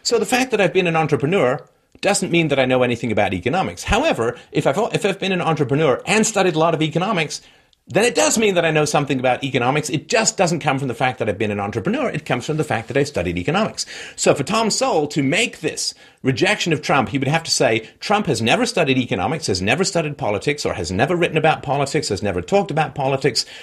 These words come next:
and therefore his business experience is irrelevant," even if we accept that his business experience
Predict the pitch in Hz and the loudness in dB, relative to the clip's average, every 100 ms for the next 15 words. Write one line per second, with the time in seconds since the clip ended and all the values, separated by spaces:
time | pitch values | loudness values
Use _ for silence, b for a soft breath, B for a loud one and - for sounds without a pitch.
0 | B 123 127 151 165 170 135 123 131 127 | B 0 4 6 4 4 2 4 2 2
1 | 127 123 120 - 123 110 101 - - 104 | 2 0 -4 -2 2 2 2 -2 -2 0
2 | 104 101 85 78 110 120 117 - 120 90 | 4 4 2 -2 -2 -2 -2 0 0 2
3 | - 139 117 98 92 - 113 113 104 95 | 2 2 0 -4 -4 -4 -4 -4 -6 -4
4 | - 123 107 87 | 0 2 2 0